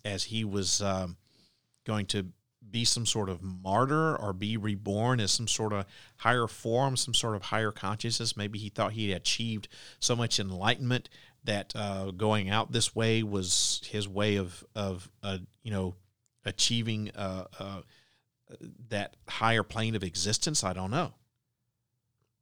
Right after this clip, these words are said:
So it does not appear that he believed that, uh, death is the, the very end for everything.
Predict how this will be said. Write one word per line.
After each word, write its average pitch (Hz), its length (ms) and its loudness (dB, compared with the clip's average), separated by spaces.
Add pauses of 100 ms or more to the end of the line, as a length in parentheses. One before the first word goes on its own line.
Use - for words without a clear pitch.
(2000)
So 110 220 -2
it 95 100 -4
does 117 200 2
not 123 160 2
appear 120 420 0
that 95 120 -6
he 110 160 -4
believed 98 520 -4
that, 95 340 -6
uh, 95 260 -8 (840)
death 113 360 2
is 101 340 0 (160)
the, 92 380 -4
the 92 120 -8
very 95 420 0
end 104 340 2 (100)
for 101 260 -6
everything. 90 560 -8